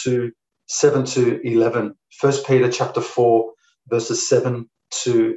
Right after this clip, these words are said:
eleven. And I pray that the Lord grants me grace and, uh, some help to, to share his word with you as it ought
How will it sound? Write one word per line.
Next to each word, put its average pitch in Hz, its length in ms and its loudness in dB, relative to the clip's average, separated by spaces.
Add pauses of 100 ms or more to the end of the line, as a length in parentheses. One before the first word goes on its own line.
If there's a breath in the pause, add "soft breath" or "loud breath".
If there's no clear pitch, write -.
eleven. 113 400 -2
And 113 80 -2
I 113 80 -2
pray 127 380 2
that 120 160 -2
the 117 80 0
Lord 117 380 2 (360)
grants 120 540 -2
me 113 100 -4
grace - 720 0 (280)
and, 107 360 -8
uh, 98 160 -2
some - 260 -6
help - 460 -2 (140)
to, 110 280 0 (100)
to 110 220 -6 (100)
share 123 360 0
his 117 180 -6
word 113 240 2
with 113 220 -8
you 107 240 -4 (460 soft breath)
as 110 120 0
it 113 100 -4
ought 110 260 0